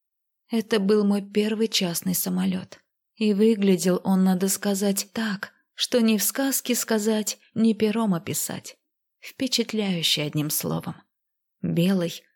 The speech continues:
а крылья черные, загнутые вверх по краям. И силуэт изящный, в отличие от Боинга, на котором я сюда прилетела.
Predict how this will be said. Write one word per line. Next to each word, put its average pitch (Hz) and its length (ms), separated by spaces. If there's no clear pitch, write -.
а 196 160
крылья 196 440
черные, 190 680
загнутые 214 720
вверх 190 280
по 180 100
краям. 180 500
И 269 140
силуэт 226 580
изящный, 196 840
в 240 120
отличие 226 500
от 196 100
Боинга, 170 460
на 185 100
котором 190 420
я 175 140
сюда 175 300
прилетела. 170 720